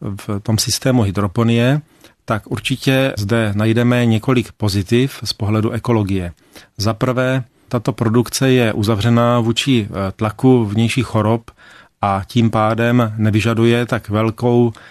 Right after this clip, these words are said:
a intenzivní péči z pohledu ochrany vůči mnoha druhům patogenů. Za druhé,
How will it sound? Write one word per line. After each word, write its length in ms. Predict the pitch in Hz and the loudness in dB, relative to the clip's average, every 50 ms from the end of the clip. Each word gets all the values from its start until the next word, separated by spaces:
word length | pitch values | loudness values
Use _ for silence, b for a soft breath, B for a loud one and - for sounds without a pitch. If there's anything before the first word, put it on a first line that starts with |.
| B B B | B B B
a 100 | - 110 | -4 -2
intenzivní 880 | - 123 113 98 123 113 107 104 117 110 104 117 117 117 117 113 107 - - | 2 2 2 4 4 2 2 4 2 2 4 4 4 4 4 2 0 0 -2
péči 580 | - 110 110 110 104 - - 120 117 120 123 117 | -2 -2 -2 -2 -2 -2 0 2 2 2 2 0
z 60 | - | -4
pohledu 400 | - - 95 104 110 110 117 120 | -6 -4 -2 -2 0 0 0 -2
ochrany 460 | 123 110 - - 110 107 110 113 117 | -2 -4 -4 -2 -2 0 0 0 0
vůči 500 | 107 117 113 - - - 123 110 104 98 98 | 0 0 -2 -2 -2 0 0 0 0 0 -2
mnoha 380 | 101 104 101 110 120 117 104 - B B B B B B B B - | -2 0 0 0 0 0 -2 -6 B B B B B B B B -6
druhům 320 | 110 101 101 113 123 113 | -4 0 2 2 2 2
patogenů. 720 | 104 101 - 104 95 98 107 107 110 113 120 131 147 160 - _ _ _ _ _ _ _ _ _ _ _ _ _ - - | 0 -2 -4 -2 -2 0 2 2 2 2 2 2 2 0 -2 _ _ _ _ _ _ _ _ _ _ _ _ _ -14 -6
Za 160 | 113 101 110 110 | -4 -2 -2 0
druhé, 500 | 101 107 110 107 113 113 117 120 123 | 0 0 0 2 2 0 0 0 -2